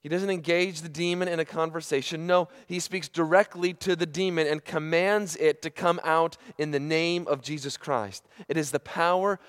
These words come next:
of Jesus Christ that brings out the demon. It is the authority that Jesus Christ has which works this miracle. Who is this that even the unclean spirits obey him? It is no one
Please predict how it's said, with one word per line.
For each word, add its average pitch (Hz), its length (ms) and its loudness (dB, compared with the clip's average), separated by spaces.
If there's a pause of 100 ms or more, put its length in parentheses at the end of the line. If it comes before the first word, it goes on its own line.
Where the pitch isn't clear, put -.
(120)
of 139 180 2
Jesus 190 420 -4
Christ 139 480 2 (260)
that 139 260 0
brings 190 580 0 (100)
out 175 340 2
the 156 80 -6
demon. 143 480 -2 (260)
It 165 140 4
is 160 140 2
the 165 160 4
authority 156 920 6 (180)
that 147 160 0
Jesus 185 400 -4
Christ 185 520 2
has 135 440 0 (200)
which 151 240 -2 (120)
works 185 460 4
this 175 340 0
miracle. 160 640 -2 (380)
Who 233 220 2
is 202 320 4
this 170 340 2 (200)
that 175 120 6
even 196 280 0
the 202 160 4
unclean 214 520 2
spirits 170 600 0
obey 147 380 4
him? 123 360 -2 (440)
It 151 140 4
is 143 200 -2
no 180 260 6
one 208 300 6